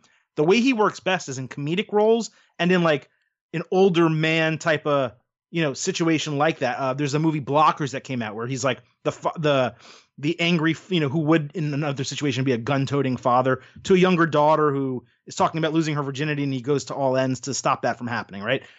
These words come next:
It's those types of roles that Cena works best in. There's the movie with, uh,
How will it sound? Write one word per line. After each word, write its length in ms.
It's 160
those 280
types 280
of 100
roles 300
that 120
Cena 300
works 280
best 460
in. 140
There's 160
the 80
movie 260
with, 240
uh, 220